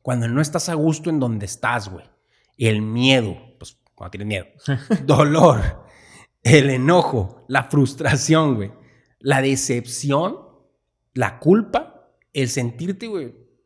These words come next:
Speaker 1: fuera de lugar, como que no encajas, güey. El estrés. Como cuando todo se te viene encima y de que ya no hayas ni qué hacer. Y la soledad, güey.
Speaker 2: Ok, y hay personas que obviamente van a sentir, pues, estas emociones, algunas con más intensidad que otras.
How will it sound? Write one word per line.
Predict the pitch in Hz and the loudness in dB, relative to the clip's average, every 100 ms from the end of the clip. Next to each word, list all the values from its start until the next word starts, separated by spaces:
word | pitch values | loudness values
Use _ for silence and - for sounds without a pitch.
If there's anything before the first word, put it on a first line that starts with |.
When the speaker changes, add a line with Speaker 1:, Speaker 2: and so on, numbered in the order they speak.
| _ | _
Speaker 1:
fuera | _ 160 190 | _ -2 0
de | 220 | -2
lugar, | 180 185 - | -4 -6 -6
como | 165 120 | -6 -4
que | |
no | 127 160 | -2 -2
encajas, | 160 160 160 135 107 | -4 -6 -4 -4 -4
güey. | 101 95 _ _ _ _ _ | -10 -16 _ _ _ _ _
El | 120 117 | -2 0
estrés. | 110 - - 131 139 - - - _ _ _ | -2 -6 -8 -8 -8 -10 -14 -20 _ _ _
Como | 107 107 | -10 -8
cuando | 101 107 - | -10 -12 -2
todo | 139 | -2
se | 139 | -2
te | 113 113 | -6 -6
viene | 120 131 | -4 -4
encima | 127 - 131 139 | -4 -4 -4 -4
y | 117 | -4
de | 113 | -6
que | 110 | -6
ya | 113 | -8
no | 131 127 | -4 -4
hayas | 131 | -4
ni | 123 113 | -4 -6
qué | 135 | -4
hacer. | 160 185 - - _ _ _ _ | -2 -4 -6 -20 _ _ _ _
Y | - | -6
la | 185 | -6
soledad, | 220 180 160 - 269 | -4 -4 -2 -4 -6
güey. | 110 - _ _ 117 | -12 -14 _ _ -14
Speaker 2:
Ok, | 110 123 | -10 -10
y | 139 | -6
hay | 127 | -8
personas | 123 135 127 131 131 - | -8 -10 -10 -12 -12 -8
que | 117 | -8
obviamente | 120 120 120 123 | -6 -8 -10 -10
van | 117 | -12
a | 113 | -14
sentir, | 117 110 110 107 - _ | -16 -12 -12 -12 -18 _
pues, | - 110 | -14 -12
estas | - 117 | -14 -14
emociones, | 117 107 110 113 113 - - | -12 -12 -12 -10 -12 -14 -12
algunas | 110 113 120 120 | -10 -6 -8 -8
con | 113 | -10
más | 107 110 | -10 -8
intensidad | 120 113 110 - 104 - | -10 -10 -12 -10 -10 -8
que | 110 | -6
otras. | 120 - - - | -6 -6 -18 -20